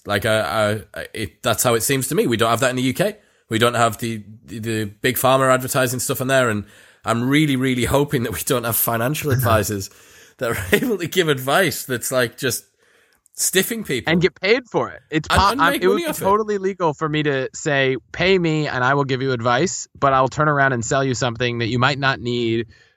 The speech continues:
Speaker 2: Uh, it has to be, what, I forgot what the, the exact term is. It has to be, like, directionally right. So if you tell me that you want to invest in the stock market, I can't sell you a bond.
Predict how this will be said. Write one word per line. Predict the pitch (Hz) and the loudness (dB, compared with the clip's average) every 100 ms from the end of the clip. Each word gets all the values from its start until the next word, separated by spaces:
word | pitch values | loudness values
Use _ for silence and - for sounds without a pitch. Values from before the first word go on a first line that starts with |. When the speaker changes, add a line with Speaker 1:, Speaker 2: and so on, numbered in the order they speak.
| - | -2
Speaker 2:
Uh, | 135 | 0
it | 147 | 2
has | 196 208 | 2 0
to | 208 | -2
be, | 202 185 | 0 0
what, | 156 151 135 139 135 | 0 -2 -2 -6 -8
I | |
forgot | 151 165 | -2 0
what | 165 160 | 0 -2
the, | 135 110 - _ _ - | -6 -6 -12 _ _ -4
the | 131 123 | 0 0
exact | 110 123 120 - | 2 2 2 0
term | 131 | -2
is. | 107 113 | 0 0
It | |
has | 139 220 | 0 0
to | 226 | 0
be, | 208 | 2
like, | 160 104 | 2 2
directionally | 117 107 120 - 110 87 78 | 0 0 0 -2 -8 -6 -6
right. | 73 71 - - | -6 -10 -12 -4
So | 135 | -2
if | 127 | 2
you | 214 | 2
tell | - 185 165 | 4 4 4
me | 151 143 | 2 0
that | 127 113 - - _ _ _ 117 | 0 -2 -6 -20 _ _ _ -2
you | 139 160 160 - | 4 6 6 2
want | 139 135 131 - | -2 0 0 0
to | 147 131 | 0 2
invest | 117 135 131 131 | 4 2 2 -2
in | |
the | 113 | -4
stock | - 127 123 - | -2 0 0 -2
market, | 107 95 98 92 | -4 -2 -4 -4
I | 101 | -4
can't | - 131 - | -4 -6 -6
sell | - 117 | -4 0
you | 113 107 101 | 0 0 0
a | 92 | -2
bond. | 95 92 73 67 | 2 4 2 -2